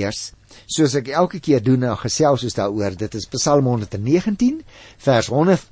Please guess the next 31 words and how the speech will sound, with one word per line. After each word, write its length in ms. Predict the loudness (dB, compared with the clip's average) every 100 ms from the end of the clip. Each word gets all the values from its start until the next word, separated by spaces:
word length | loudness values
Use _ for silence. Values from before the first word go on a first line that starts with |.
| -4
honderdvyfenveertig 1120 | 0 0 0 2 2 0 0 2 2 0 -6 -12 -16 -4
tot 160 | -2 0
honderdtweeënvyftig. 1500 | 0 2 0 -4 -20 -14 -2 4 6 6 4 0 0 -6 -10 -12 -18 -20 -20 -20 _ -20 -20 -20 -20 _ -20 -20 -20 -20 _ _ 0
Ek 180 | 2 4
roep 240 | 6 6
U 100 | 4 2
aan 320 | 4 2 2
met 160 | 0 0
my 80 | 0
hele 240 | 2 2
hart. 400 | 0 -4 -10 -20 -20 _ _ -20 -20 _
Verhoor 480 | 2 4 6 8 6
tog 280 | 6 4 6
my 80 | 6
gebed, 400 | 4 2 2 2
Here. 340 | 0 -4 -6 -10 _ _ -20 -2
Ek 160 | 2 4
wil 140 | 4
U 60 | 4
voorskrifte 640 | 2 2 2 4 0 0 -2
nakom, 540 | 0 0 2 2 2
ek 100 | 4
roep 220 | 4 4 4
na 140 | 0
U, 200 | 2 4 6
red 260 | 6 4 2
my, 320 | 2 2 0 -8 -8
ek 240 | 0 2 4
wil 160 | 2
U 60 | 0 -4
verordeninge 640 | -2 4 4 4 4 2